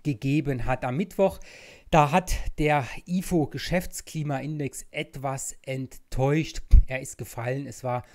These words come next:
die Prognose hier, wir sehen's, von neunundneunzig Komma neun gegeben. Er ist etwas zurückgegangen auf neunundneunzig Komma zwei. Auch die aktuelle Lage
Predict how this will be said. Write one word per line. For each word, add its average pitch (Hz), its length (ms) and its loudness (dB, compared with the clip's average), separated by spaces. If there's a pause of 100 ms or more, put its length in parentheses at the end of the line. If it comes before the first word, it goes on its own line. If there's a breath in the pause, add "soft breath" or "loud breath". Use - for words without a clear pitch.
(180 loud breath)
die 113 60 -16
Prognose 123 580 -8
hier, 110 280 -8
wir 113 60 -6
sehen's, 113 360 -8 (300 loud breath)
von 117 180 -8
neunundneunzig 117 680 -6
Komma 117 260 -8
neun 113 240 -8
gegeben. 117 400 -8 (880)
Er 147 140 -12
ist - 180 -14
etwas 123 360 -10
zurückgegangen 110 680 -8 (300 loud breath)
auf 113 380 -10
neunundneunzig 113 880 -6
Komma 110 380 -8
zwei. 135 440 -8
Auch 135 300 -4
die 123 260 -6 (260 loud breath)
aktuelle 120 840 -8
Lage 123 840 -4